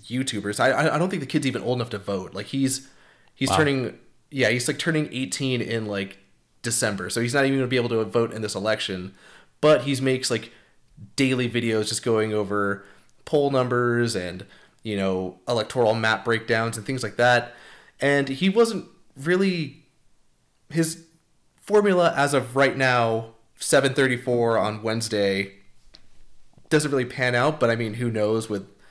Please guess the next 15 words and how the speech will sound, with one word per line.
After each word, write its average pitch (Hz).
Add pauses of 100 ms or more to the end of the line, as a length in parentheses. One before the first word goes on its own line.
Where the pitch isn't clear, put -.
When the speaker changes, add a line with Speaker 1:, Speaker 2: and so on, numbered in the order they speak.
(600)
Speaker 1:
this 98
fucking 101
election? 98
So 95
who 131
knows 127
if 120
he 120
might 107
be 107
right 101
or 101
not? 139
<laughs> - (800)
Um, 104